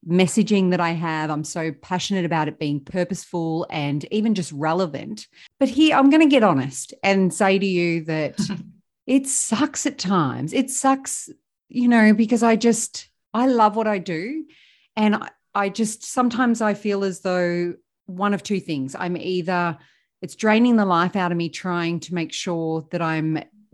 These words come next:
Speaker 1: doing it the right way and hitting the right
Speaker 2: Mm-hmm.
Speaker 1: target, like you said, 'cause that's, that's the key. I just want people who are interested in my content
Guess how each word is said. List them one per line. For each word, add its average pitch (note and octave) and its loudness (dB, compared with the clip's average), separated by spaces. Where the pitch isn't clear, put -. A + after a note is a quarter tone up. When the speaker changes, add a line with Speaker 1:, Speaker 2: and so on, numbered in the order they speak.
Speaker 1:
doing F#3 0
it F#3+ -8
the E3 -4
right D3 -2
way G#3+ -8
and D#3+ 4
hitting F#3 0
the F3 2
right D3+ -2
Speaker 2:
Mm-hmm. F3+ -4
Speaker 1:
target, D3 -4
like D#3 -6
you D#3 -6
said, D#3 -4
'cause D3+ -6
that's, - -2
that's A3 0
the F3 -2
key. F3+ 4
I D3 4
just A3 -2
want F#3 -2
people F#3 -2
who E3+ -2
are D#3 -2
interested G#3 -4
in F3+ -2
my D#3+ 0
content D#3 -2